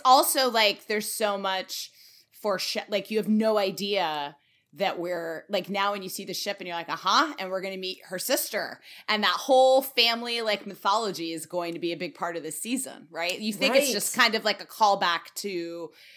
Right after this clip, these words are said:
Speaker 1: Miller and Jul-, like, Julie, but nope.
Speaker 2: But you're like, "No, we're actually gonna hang out with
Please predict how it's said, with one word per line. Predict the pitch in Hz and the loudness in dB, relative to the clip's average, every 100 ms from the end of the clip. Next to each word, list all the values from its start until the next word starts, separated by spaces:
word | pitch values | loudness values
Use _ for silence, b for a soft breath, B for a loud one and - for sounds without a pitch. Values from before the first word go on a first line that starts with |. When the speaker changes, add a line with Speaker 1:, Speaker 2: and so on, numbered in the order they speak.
| B | B
Speaker 1:
Miller | 185 196 185 175 175 175 170 | -6 -2 0 0 0 -2 -2
and | 165 170 | -4 -6
Jul-, | 175 175 180 | -8 -8 -8
like, | 170 160 | -10 -8
Julie, | 175 180 156 143 | -6 -6 -6 -6
but | 156 151 - | -4 -6 -6
nope. | 156 196 226 | -6 -2 2
Speaker 2:
But | |
you're | 226 | 2
like, | 247 262 | 4 4
"No, | 285 | 6
we're | 214 | 6
actually | 208 - 240 | 4 2 0
gonna | 220 233 | 0 0
hang | 208 190 | -2 0
out | 190 196 | 0 0
with | 160 170 160 | -4 -6 -16